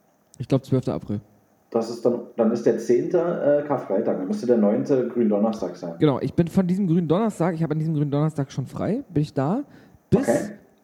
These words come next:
Speaker 1: einschließlich Dienstag. Also wir könnten dann
Speaker 2: Ah.
Speaker 1: tatsächlich an diesem Osterwochenende, können wir richtig geil mal zusammen
Speaker 2: Ja.
Speaker 1: bei dir oder bei mir eine Folge aufnehmen, da hätte ich, hätte ich total Lust
Speaker 2: Gerne.
Speaker 1: drauf.
Speaker 2: Können wir gerne tun.
Speaker 1: Ja, und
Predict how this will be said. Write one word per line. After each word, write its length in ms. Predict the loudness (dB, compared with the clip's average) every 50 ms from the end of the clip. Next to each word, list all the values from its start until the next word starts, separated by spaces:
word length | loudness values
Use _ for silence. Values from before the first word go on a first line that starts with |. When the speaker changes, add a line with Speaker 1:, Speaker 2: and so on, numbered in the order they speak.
| _
Speaker 1:
einschließlich 800 | -2 -2 -2 -2 -2 -6 -6 -6 -6 -2 0 0 0 0 -2 -12 -16 _ _ _ _ _ _ _ _ _ _ _ _ _ _ -6
Dienstag. 540 | -4 -4 -4 -4 -2 0 0 0 0 -4 -8 -20 _ _ -2
Also 300 | 0 2 2 2 0 0
wir 80 | 0
könnten 280 | 0 0 -2 -2 -2 -4
dann 100 | -2 0
Speaker 2:
Ah. 100 | 2 2 2
Speaker 1:
tatsächlich 280 | 2 -2 -4 -6 -6 -4
an 80 | -4
diesem 180 | -4 -6 -6 -4
Osterwochenende, 600 | -2 -2 0 0 0 -2 -2 -2 -4 -4 -4 -2
können 160 | -2 0 0
wir 180 | 0 0 2 0
richtig 340 | -4 -2 0 -2 -2 0 0
geil 260 | 2 2 2 2 2
mal 200 | 2 0 0 -2
zusammen 600 | -4 -8 -4 -2 -2 -2 0 -2 -2 -4 -4 -8 -12 -20 -20 -20 -20 -20 _ _ _ _ 0
Speaker 2:
Ja. 180 | 2 4 6
Speaker 1:
bei 160 | 6 4 4
dir 380 | 4 0 0 2 2 2 2 2
oder 160 | 2 0 2
bei 140 | 2 2 0
mir 220 | 2 2 2 2
eine 100 | 2 0
Folge 260 | -2 0 0 2 2 2
aufnehmen, 300 | 0 0 -2 -2 -2 0
da 60 | 0
hätte 140 | -2 -2 -4
ich, 80 | -4 -4
hätte 100 | -4 -4 -6
ich 100 | -10 -6
total 400 | -6 -6 -6 -2 2 4 4 6
Lust 120 | 6 4 2
Speaker 2:
Gerne. 140 | 0 -2 -4
Speaker 1:
drauf. 80 | -6 -10 -20 _ _ _ _ _ _ _ _ -6
Speaker 2:
Können 120 | -2 0 2
wir 40 | 4
gerne 240 | 4 2 2 0 -2
tun. 300 | -4 -4 -4 -6 -6 -4
Speaker 1:
Ja, 220 | 0 0 0 0 0 -4 -8
und 140 | -10 -10